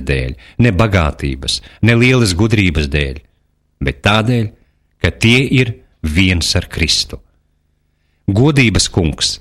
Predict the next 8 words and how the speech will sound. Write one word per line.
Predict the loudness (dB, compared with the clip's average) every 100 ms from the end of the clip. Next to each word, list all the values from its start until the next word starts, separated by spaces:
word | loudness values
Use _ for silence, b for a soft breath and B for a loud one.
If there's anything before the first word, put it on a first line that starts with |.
| b b b
ir | 0 2
apmierināts | 2 2 2 2 2 2 0
ar | 0 2
lēnprātīgajiem | 2 2 0 0 0 0 0 2 2 0 -2 -2
un | 0
no | 0
sirds | 0 -2 -4
pazemīgajiem. | -2 -2 0 0 -2 -4 -6 -8